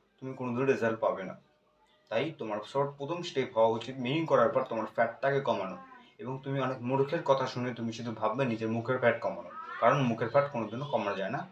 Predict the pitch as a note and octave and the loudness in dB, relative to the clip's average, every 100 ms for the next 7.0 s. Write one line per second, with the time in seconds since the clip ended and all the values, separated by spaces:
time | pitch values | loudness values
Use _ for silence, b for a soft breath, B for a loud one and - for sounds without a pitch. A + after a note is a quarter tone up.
0 | - _ _ - E3 - A2+ G#2+ C3 D3+ | -18 _ _ -2 -2 0 -2 0 0 0
1 | F3+ F#3 A#2+ A2+ A2+ C3 D#3 C3 G2+ G2 | 0 -2 2 2 2 -2 0 2 2 -2
2 | G#2 - - - _ _ A#2 C#3 C3 A2+ | -6 -6 -12 -20 _ _ -8 0 2 2
3 | F#2+ F#2 - - _ _ C#3+ C#3+ C3+ C3+ | 0 -6 -14 -20 _ _ 2 4 6 6
4 | C#3 C#3 A#2 B2 - C#3+ E3 D#3+ F3 D#3+ | 4 2 2 0 0 0 0 0 2 2
5 | - C#3+ C3+ A2+ A2 G2 A2 A#2 A2 B2+ | 0 8 8 8 0 -2 -2 -4 0 4
6 | C3 - A#2+ C3 F#3 G3 F#3 D3+ C3 A#2+ | 4 4 6 10 10 8 4 0 0 -2